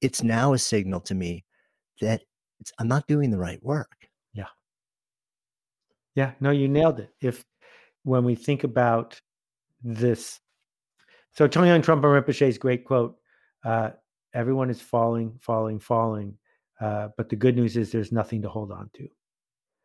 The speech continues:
Speaker 2: And when I feel like I have something to hold on to, the whole thing's empty for me, because then it's just rote. Then I'm just,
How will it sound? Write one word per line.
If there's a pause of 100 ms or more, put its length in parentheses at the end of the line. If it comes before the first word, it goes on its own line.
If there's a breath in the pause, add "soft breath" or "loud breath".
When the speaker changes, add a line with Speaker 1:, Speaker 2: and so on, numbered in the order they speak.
(480)
Speaker 2:
And
when
I
feel
like
I
have
something
to
hold
on
to, (480)
the
whole
thing's
empty
for
me, (580)
because
then
it's
just
rote. (440 loud breath)
Then
I'm
just,